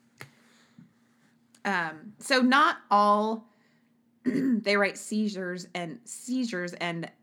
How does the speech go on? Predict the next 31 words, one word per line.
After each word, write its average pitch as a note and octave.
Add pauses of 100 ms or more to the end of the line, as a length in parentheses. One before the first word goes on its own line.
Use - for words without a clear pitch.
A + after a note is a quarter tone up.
asportations, E3+
meaning, D#3
meaning D#3 (100)
taking E3+
one D#3+
person, E3+
a F3
person E3+
from E3
one D#3+
place E3
to F3
another, D#3 (840)
constitutes G#3+
kidnapping. E3+
For E3+
example, F3 (680)
police A#3
officers G3
can G3
arrest F3+
and F#3+
jail E3+
a D#3+
person E3 (160)
they F#3
sus-, F3+ (460)
suspect G3+
of E3+
a F3
crime. F3